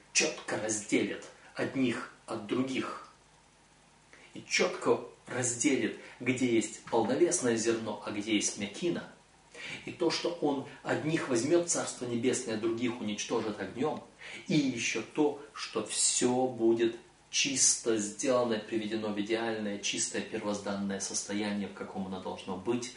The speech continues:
м, в каком оно должно было быть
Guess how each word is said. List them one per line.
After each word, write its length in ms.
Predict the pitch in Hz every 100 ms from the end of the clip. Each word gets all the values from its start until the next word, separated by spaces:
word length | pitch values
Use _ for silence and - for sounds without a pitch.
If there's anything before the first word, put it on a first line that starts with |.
| - - -
м, 300 | 117 110 117
в 140 | 120
каком 360 | - - 117 113
оно 160 | 104
должно 480 | 101 92 101 127 190
было 280 | 185 175 135
быть 280 | 120 117